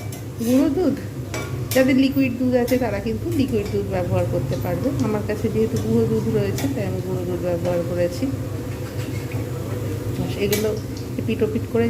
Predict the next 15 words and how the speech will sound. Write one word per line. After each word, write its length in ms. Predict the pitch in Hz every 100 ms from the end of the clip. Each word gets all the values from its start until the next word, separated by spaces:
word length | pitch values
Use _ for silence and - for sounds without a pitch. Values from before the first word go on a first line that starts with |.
| 233
সুন্দরভাবে 580 | - 220 220 226 220 233 233
হয়ে 160 | 202 214
যাবে, 140 | 233 254 -
তারপর 220 | 160 - 269
নামিয়ে 300 | 170 156 156 151
নেব। 140 | 151 160 175 - - - - - - - - -
এখন 160 | 214 - -
অপেক্ষা 340 | - 226 226 202
করতে 260 | 190 - 185
হবে। 240 | 180 175 202 - - - - - - - - - - - - - - - - - - - - - - - - - - - - - - - - -
এগুলো 160 | 214 269 277
নাড়তে 300 | 220 - 240 226
থাকবো। 300 | 226 208 214 339 - - - - - - - - - - 196
এক 60 | 196 - -
পিঠ 180 | 302 277